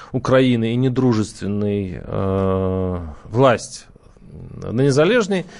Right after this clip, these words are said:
по-, понятно, что будет, должна была быть, э, реакция. И она вот случилась. Заявил Зеленский:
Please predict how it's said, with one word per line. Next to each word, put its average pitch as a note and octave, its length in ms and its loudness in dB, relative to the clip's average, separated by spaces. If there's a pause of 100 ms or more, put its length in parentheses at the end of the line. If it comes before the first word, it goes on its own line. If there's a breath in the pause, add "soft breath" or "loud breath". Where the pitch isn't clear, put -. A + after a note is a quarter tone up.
(360 loud breath)
по-, B2+ 160 4
понятно, F3 340 2
что - 160 -4
будет, B2+ 300 -2
должна C3 600 2
была A#2 360 2
быть, A#2 280 -2
э, B2 380 0
реакция. F#2+ 600 0
И F#2+ 60 -4
она F#3+ 280 0
вот F#3 140 -2
случилась. B2 840 -4
Заявил E3+ 460 2
Зеленский: A#2 580 0